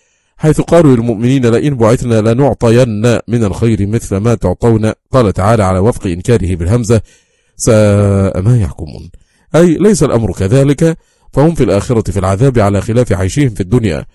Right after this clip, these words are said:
والمؤمنون في الآخرة في الثواب بعملهم الصالحات في الدنيا من الصلاة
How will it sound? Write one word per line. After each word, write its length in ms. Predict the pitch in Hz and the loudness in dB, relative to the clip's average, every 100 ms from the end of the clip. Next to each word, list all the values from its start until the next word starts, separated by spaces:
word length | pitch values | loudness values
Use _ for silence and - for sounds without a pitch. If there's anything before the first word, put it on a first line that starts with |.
| _ _ _ _ | _ _ _ _
والمؤمنون 600 | 151 185 180 165 196 170 | 0 2 2 2 2 2
في 80 | 143 | 0
الآخرة 500 | 170 147 180 160 147 | 0 0 0 0 2
في 80 | 135 | 0
الثواب 400 | - 156 156 98 - _ _ _ | 0 2 2 0 -6 _ _ _
بعملهم 560 | 107 123 123 110 131 110 | -2 0 2 0 0 -4
الصالحات 640 | - 117 104 90 143 147 | -4 -2 -2 0 0 0
في 80 | - | -2
الدنيا 440 | 107 147 151 139 - - _ _ 135 | -2 0 2 0 -4 -16 _ _ 0
من 100 | 147 | 0
الصلاة 340 | - 156 | 2 2